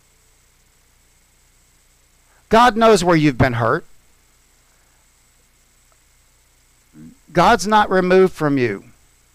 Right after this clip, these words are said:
He's near you. He knows where you live. He's,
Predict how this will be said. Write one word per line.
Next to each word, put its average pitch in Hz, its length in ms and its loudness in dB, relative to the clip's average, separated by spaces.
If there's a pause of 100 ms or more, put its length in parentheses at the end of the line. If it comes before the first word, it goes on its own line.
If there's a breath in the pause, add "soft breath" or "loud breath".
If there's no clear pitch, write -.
(100)
He's 208 260 -2
near 214 260 2
you. 139 180 0
He 196 160 0
knows 233 380 -2
where 170 140 -2
you 131 220 -2
live. 120 320 -2
He's, 190 340 -8